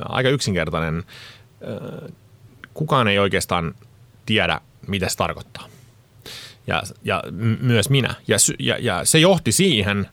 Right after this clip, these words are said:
että se, siis se johti siihen, että mä saatan nyt kärsiä sit kroonisia vaivoja loppuelämän siitä, että mä en tiedä, mikä se oli. Koska mulle ne, ne kaikki, äh,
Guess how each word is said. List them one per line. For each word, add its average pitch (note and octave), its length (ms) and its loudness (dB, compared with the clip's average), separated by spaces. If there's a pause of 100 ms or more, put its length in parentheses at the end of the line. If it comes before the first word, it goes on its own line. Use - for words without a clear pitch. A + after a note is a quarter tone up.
(120)
että - 360 -4
se, D#3+ 200 2
siis B2 260 0 (240)
se E3+ 140 4
johti F3+ 260 4
siihen, D#3+ 200 6
että A#2+ 220 -2
mä C3+ 200 2
saatan A#2 420 2 (160)
nyt B2 240 -6
kärsiä A2+ 320 2
sit A2 180 -2
kroonisia G#2 380 2
vaivoja G2 220 4
loppuelämän F#2+ 520 2
siitä, F#2 140 0
että E2+ 140 -2
mä F2 40 2
en E2 80 -2
tiedä, D#2+ 200 -2
mikä C#2+ 160 -6
se - 120 -8
oli. C2+ 180 -8 (560)
Koska F#2+ 300 0
mulle A#2 460 4 (1000)
ne, G#2 360 2
ne F#2+ 140 -2
kaikki, F#2+ 840 0
äh, - 80 -6